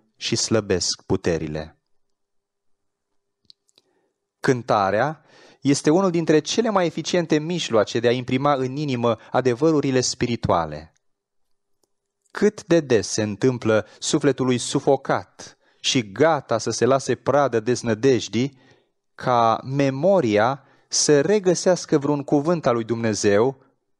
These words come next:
refrenul uitat al vreunui cântec din copilărie,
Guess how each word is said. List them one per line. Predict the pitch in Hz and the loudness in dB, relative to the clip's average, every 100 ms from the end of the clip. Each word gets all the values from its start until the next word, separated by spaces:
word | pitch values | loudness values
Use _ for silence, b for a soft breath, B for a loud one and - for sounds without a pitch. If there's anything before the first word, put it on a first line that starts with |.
| _ _ _ _ _ _ | _ _ _ _ _ _
refrenul | 147 190 185 - 190 165 160 | 0 2 0 0 0 2 0
uitat | 156 156 - 90 - - - - _ _ _ _ | 0 0 0 -2 -4 -18 -20 -20 _ _ _ _
al | 107 107 104 | 0 0 0
vreunui | 113 127 127 127 | 0 0 0 -2
cântec | 127 151 101 - 85 - - | 0 -2 -2 -4 -6 -6 -4
din | 104 98 | -4 0
copilărie, | 101 - 92 92 95 98 123 - | -2 -2 0 0 0 -2 -4 -8